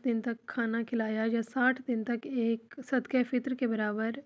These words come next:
अनाज, आटा या रकम दी जाती रही, तो भी कफ़ारा सही होगा। अगर साठ दिन लगातार खाना नहीं खिलाया या अनाज, रकम वगैरह ल-,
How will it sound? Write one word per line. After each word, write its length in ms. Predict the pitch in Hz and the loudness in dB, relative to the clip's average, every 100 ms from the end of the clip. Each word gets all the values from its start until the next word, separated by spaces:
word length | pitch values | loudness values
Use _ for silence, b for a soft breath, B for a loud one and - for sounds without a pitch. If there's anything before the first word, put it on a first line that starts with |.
| _ 254 | _ -2
अनाज, 480 | 214 208 208 226 294 | 0 0 -2 -4 -4
आटा 340 | 254 214 233 | -2 0 2
या 140 | 233 226 | 2 2
रकम 320 | 226 247 240 | 0 0 2
दी 120 | 233 | 2
जाती 340 | 226 214 208 226 | 2 -2 -2 -2
रही, 360 | 214 220 247 | 0 0 -2
तो 180 | 254 247 | -2 -2
भी 100 | 247 | 0
कफ़ारा 480 | 247 240 254 226 226 | 0 -2 -2 0 -2
सही 340 | 226 240 226 220 | 0 0 2 0
होगा। 460 | 226 202 214 220 233 _ _ _ _ B B B B B B B B _ 285 | -2 -2 -4 -6 -10 _ _ _ _ B B B B B B B B _ 4
अगर 200 | 262 269 | 4 4
साठ 380 | 277 254 254 - | 2 4 2 2
दिन 140 | 254 240 | 0 2
लगातार 640 | 233 233 220 233 226 262 622 - _ _ _ _ _ - | 2 0 -2 0 0 -4 -10 -18 _ _ _ _ _ -2
खाना 320 | 254 233 240 | 2 2 4
नहीं 200 | 226 262 | 2 0
खिलाया 500 | 254 220 202 208 240 - - | 0 0 0 -4 -6 -6 0
या 80 | 262 | 2
अनाज, 460 | 240 220 220 220 247 | 2 2 0 -2 -2
रकम 460 | 233 214 233 226 220 | -2 -2 0 0 0
वगैरह 360 | 214 220 226 | 0 0 0
ल-, 220 | 226 220 | 0 -2